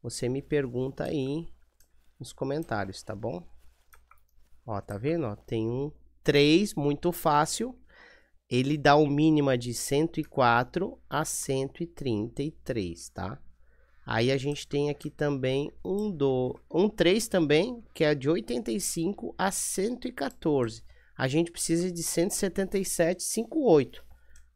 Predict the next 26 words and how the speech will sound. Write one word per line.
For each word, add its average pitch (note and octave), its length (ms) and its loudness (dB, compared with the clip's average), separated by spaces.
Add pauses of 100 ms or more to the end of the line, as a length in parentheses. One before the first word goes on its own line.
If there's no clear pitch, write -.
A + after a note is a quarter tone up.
(180)
pra D3+ 180 6
cima, E3 460 2
né? A2+ 300 -6
Ou F3 280 4
isso, G#3 400 -2 (140)
ou G3 180 4
pra B3 220 0
cima. A2 420 -2 (680)
Eu C#3 140 0
agora A#2+ 300 2
vou A2+ 140 -4
pegar C#3+ 420 -2
a D#3+ 100 6
arma, E3+ 320 4
vou C#3 140 -4
ver C3+ 120 -2
se - 120 -6
eu C3+ 60 -6
tô C3 120 -6
com - 140 -6
a A#2+ 80 0
minha A#2 500 0 (560)
arma G#2+ 360 2
recarregada. D3+ 840 2
Vou D3+ 140 -2
colocar, D3 520 0